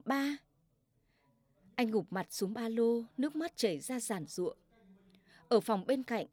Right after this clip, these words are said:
tiếng một em bé đọc bài vẫn thánh thót. "Con chuột a, con chuột a, đi chợ đằng xa a." Chính vì câu chuyện đó mà Nguyên dần già đã hai ngày.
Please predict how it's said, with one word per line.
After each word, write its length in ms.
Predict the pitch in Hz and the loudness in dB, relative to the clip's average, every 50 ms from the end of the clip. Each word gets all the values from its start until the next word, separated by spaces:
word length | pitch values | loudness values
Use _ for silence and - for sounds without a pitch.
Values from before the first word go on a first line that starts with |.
| _ _ | _ _
tiếng 220 | 220 208 208 277 | 2 2 4 2
một 120 | 302 - - | 0 -2 0
em 180 | 254 262 254 | 0 0 0
bé 180 | 233 208 196 220 | 2 0 0 0
đọc 220 | - 269 214 - | -2 -4 -4 -4
bài 300 | - 208 190 175 160 156 | -4 -4 -2 -2 -2 -4
vẫn 200 | 147 - - - | -2 -4 -6 -6
thánh 220 | - 226 202 185 214 | -4 -6 -6 -6 -6
thót. 260 | - 269 269 320 339 - _ _ _ _ _ _ _ _ _ _ _ _ _ _ _ _ _ _ - _ _ _ _ _ _ _ _ _ _ _ _ _ | -8 -8 -8 -8 -10 -12 _ _ _ _ _ _ _ _ _ _ _ _ _ _ _ _ _ _ -20 _ _ _ _ _ _ _ _ _ _ _ _ _
"Con 220 | - 294 302 294 277 | 4 6 6 6 6
chuột 260 | - 285 247 190 - - _ _ _ _ | 6 6 6 6 4 0 _ _ _ _
a, 380 | - 262 269 269 269 269 269 262 - _ _ _ _ - _ _ _ _ | 0 0 2 0 0 -2 -2 -4 -8 _ _ _ _ -20 _ _ _ _
con 240 | - 302 294 294 285 | 4 6 6 6 6
chuột 320 | - - 269 247 202 170 - _ _ _ _ _ | 4 6 6 6 6 6 2 _ _ _ _ _
a, 420 | - 269 277 277 277 277 285 285 277 - _ _ _ _ _ _ | 0 2 2 2 2 2 0 -2 -4 -8 _ _ _ _ _ _
đi 200 | - 294 320 302 | 4 4 4 4
chợ 320 | 294 - 285 254 196 - - _ | 4 4 4 4 4 2 4 _
đằng 240 | - 226 214 185 160 | 6 6 6 4 0
xa 520 | - - - - 277 277 285 285 277 277 - _ | -4 -4 0 2 4 4 4 4 2 -2 -4 _
a." 360 | - 277 277 277 277 277 277 277 - - _ _ _ _ _ _ _ _ _ _ _ _ _ _ _ _ _ _ _ _ _ _ _ _ _ _ - - | -2 0 2 2 2 2 0 -2 -4 -10 _ _ _ _ _ _ _ _ _ _ _ _ _ _ _ _ _ _ _ _ _ _ _ _ _ _ -16 -4
Chính 200 | - - 233 269 | 0 2 2 2
vì 380 | 285 302 247 208 190 175 160 160 - | 4 2 2 4 4 2 2 2 2
câu 120 | - 269 247 | 0 0 2
chuyện 180 | - 269 - - | 2 -2 -2 0
đó 400 | - 196 185 185 202 226 277 339 - _ _ - _ _ | -2 -2 -2 -4 -6 -8 -12 -14 -18 _ _ -20 _ _
mà 140 | - 240 226 | 2 4 4
Nguyên 240 | 220 220 285 320 285 | 4 4 4 2 4
dần 240 | 254 - 240 202 165 | 4 4 2 2 2
già 340 | - - 202 196 190 180 175 | 0 0 0 2 0 0 0
đã 180 | 165 180 - | 0 0 -2
hai 220 | 285 294 302 302 277 | 0 -2 -2 0 2
ngày. 400 | 254 233 208 180 165 143 - | 2 2 2 0 -2 -4 -8